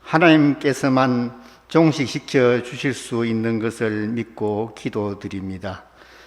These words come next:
성도님들 가정마다 절실하게 부르짖는 기도에 응답하여 주시옵소서.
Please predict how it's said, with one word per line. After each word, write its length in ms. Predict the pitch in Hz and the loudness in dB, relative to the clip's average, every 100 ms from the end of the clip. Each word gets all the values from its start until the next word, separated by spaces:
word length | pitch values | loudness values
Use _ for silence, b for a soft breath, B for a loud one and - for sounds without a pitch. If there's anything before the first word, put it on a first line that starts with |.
| b b _ | b b _
성도님들 1040 | - 139 135 127 127 131 127 127 123 123 | 2 4 6 4 4 4 4 4 2 2
가정마다 920 | 113 120 120 123 120 117 120 113 101 B B B B B _ | 0 0 0 -2 -2 0 0 -2 -4 B B B B B _
절실하게 1160 | - 143 170 - 180 143 143 131 127 123 117 | 4 4 4 2 2 4 4 4 4 4 2
부르짖는 1040 | - 123 123 123 117 113 110 113 107 113 - | -2 0 0 -2 -2 0 -2 -4 -6 -10 -10
기도에 680 | - 131 117 110 107 110 - | -8 -2 -2 0 -2 -6 -4
응답하여 1040 | 165 160 135 127 - 131 123 113 113 113 110 | 0 2 2 0 -2 0 0 0 0 -4 -8
주시옵소서. 840 | - 147 165 117 - 113 - 101 | -10 -6 -2 -2 -2 -8 -8 -8